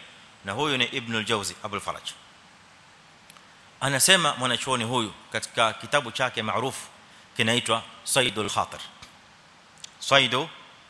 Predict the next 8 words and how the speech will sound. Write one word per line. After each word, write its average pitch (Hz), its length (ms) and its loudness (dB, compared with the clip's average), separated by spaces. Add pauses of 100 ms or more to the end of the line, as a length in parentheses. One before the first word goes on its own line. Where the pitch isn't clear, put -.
(180)
al-Khatir. 101 480 2 (760)
Anasema 123 460 2
hivi, 110 320 0 (1120)
"Hadarna 156 680 2 (1000)
ba'da 131 880 8 (260)
aghdhiyati 123 1200 2 (300)
arbabil 113 680 4
amwal." 98 360 -2